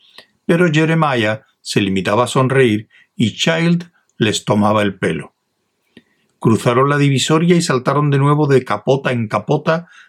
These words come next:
hasta llegar a la otra acera. Descendieron por William Drive. No había una sola casa con las luces encendidas.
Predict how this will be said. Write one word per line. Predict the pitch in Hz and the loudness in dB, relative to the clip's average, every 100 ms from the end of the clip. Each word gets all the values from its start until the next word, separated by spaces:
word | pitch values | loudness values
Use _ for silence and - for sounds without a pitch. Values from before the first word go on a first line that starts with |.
| _ | _
hasta | - 110 - 107 | -8 -6 -2 0
llegar | 98 113 139 | 2 2 0
a | 131 | 0
la | 95 | 2
otra | 101 98 104 | 0 0 -2
acera. | 95 - 90 78 - _ _ _ _ _ _ _ - | -2 -4 -8 -8 -18 _ _ _ _ _ _ _ -2
Descendieron | 110 113 - - - 120 107 113 147 170 180 | 0 0 -4 -10 -4 0 2 2 2 4 4
por | 147 117 - - _ - | 4 0 -2 -12 _ 0
William | 123 147 151 143 135 123 | 2 4 4 2 2 0
Drive. | 113 120 98 82 - - _ _ _ _ - - | 0 0 -2 -6 -8 -20 _ _ _ _ -16 0
No | 113 131 | 2 4
había | 147 160 | 2 2
una | 165 156 | 2 0
sola | 139 156 131 117 | 0 0 0 0
casa | - 101 - 294 | -4 -4 -4 -2
con | 127 107 | 0 -2
las | 87 | -2
luces | 123 135 135 135 131 | 0 0 0 -2 -2
encendidas. | 120 117 - 113 104 98 90 87 - - | -2 -4 -4 -2 0 -2 -4 -6 -8 -12